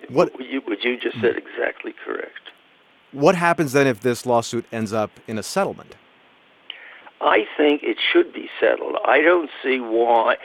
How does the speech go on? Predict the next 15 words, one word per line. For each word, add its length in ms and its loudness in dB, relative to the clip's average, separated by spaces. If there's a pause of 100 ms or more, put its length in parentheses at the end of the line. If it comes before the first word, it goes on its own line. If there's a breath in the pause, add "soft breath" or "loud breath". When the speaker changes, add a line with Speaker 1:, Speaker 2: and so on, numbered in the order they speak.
(160 loud breath)
Speaker 2:
and 140 0
I'm 160 4
astonished 680 2
it 100 0
hasn't 460 -4
been 180 -8 (100)
settled. 320 -4 (540 loud breath)
I 120 2
cannot 460 2 (160)
see 180 2 (120)
Fox 360 2
allowing 640 2 (520 loud breath)
two 180 2
months 360 2 (580 loud breath)
of 280 6